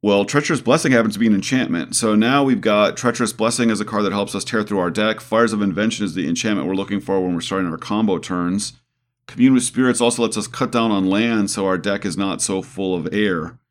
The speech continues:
You know, what would happen sometimes is you keep a bunch of lands, Arboreal Grays or Fires, and, like, just hope you draw something that lets you use all that <laughs> mana.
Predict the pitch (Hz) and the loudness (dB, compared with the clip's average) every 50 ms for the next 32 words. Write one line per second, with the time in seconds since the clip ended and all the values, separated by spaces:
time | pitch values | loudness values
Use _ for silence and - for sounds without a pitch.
0 | _ - 90 87 90 95 90 95 92 104 98 92 95 92 - 92 90 90 92 92 | _ -6 -4 -2 0 0 0 0 0 -2 -2 -2 -2 -4 -2 -4 -4 -2 -4 -4
1 | 82 82 82 85 90 82 - 113 101 92 90 82 98 92 - 90 87 87 87 90 | -4 -4 -4 -4 -4 -4 -2 -4 -2 -2 -2 -4 -4 -4 -4 -4 -4 -2 -2 -2
2 | 90 82 85 85 78 92 92 90 90 87 76 90 90 90 87 80 80 - - 101 | -2 -2 -4 -4 -2 -2 0 0 0 -2 -2 -2 -2 -2 -2 -4 -8 -8 -4 -2
3 | 104 101 92 90 90 90 85 - - - _ _ _ _ - - 95 98 92 90 | 0 0 2 0 0 -2 -4 -8 -12 -16 _ _ _ _ -10 -4 -2 -2 -2 -2
4 | - - 80 - - - - 220 220 214 - 95 95 78 87 90 90 85 85 - | -4 -6 -10 -12 -10 -6 -2 0 0 0 0 -4 -4 -4 -4 -4 -6 -6 -6 -4
5 | 98 98 87 - 80 85 85 85 57 69 85 - - 87 85 85 95 95 87 76 | -4 -4 -4 -4 -4 -2 -2 -2 -2 -4 -6 -6 -6 -6 -4 -2 -2 -2 -2 -2
6 | 87 85 85 80 76 62 - 92 85 - 104 98 87 - - - | -4 -4 -4 -4 -4 -4 -4 -4 -2 -2 -2 -4 -4 -6 -12 -18